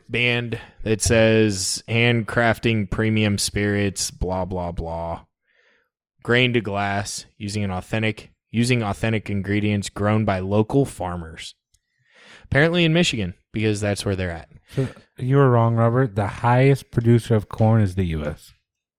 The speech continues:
Speaker 1: That's what I said.
Speaker 2: Uh, you were wrong. It's, it's the U S.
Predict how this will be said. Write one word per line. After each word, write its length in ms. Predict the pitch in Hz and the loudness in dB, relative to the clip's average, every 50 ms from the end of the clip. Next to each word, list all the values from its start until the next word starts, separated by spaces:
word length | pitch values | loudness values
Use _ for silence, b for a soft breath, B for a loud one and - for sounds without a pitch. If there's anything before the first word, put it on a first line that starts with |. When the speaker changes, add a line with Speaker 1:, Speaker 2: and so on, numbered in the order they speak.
| _ _ - _ _ _ _ _ _ _ - | _ _ -20 _ _ _ _ _ _ _ -2
Speaker 1:
That's 200 | 104 104 - - | -2 0 2 2
what 80 | 107 | 2
I 60 | 98 | 2
said. 260 | 95 - 92 90 87 - - - - _ _ _ _ - | 2 0 -2 -4 -4 -6 -12 -20 -20 _ _ _ _ -14
Speaker 2:
Uh, 80 | 92 87 - | -12 -10 -6
you 180 | 98 98 101 98 | -4 -2 0 0
were 100 | 101 98 | 0 0
wrong. 360 | 92 90 92 98 107 107 92 - - | 0 0 -2 -2 -2 -4 -6 -10 -6
It's, 320 | - 110 107 - - - | -2 -2 -2 -2 -2 -4
it's 200 | - 104 104 - | -4 -4 -4 -2
the 120 | - 107 98 | -2 0 0
U 140 | 92 92 92 | 0 0 0
S. 300 | 92 95 - - - | -2 -4 -6 -10 -16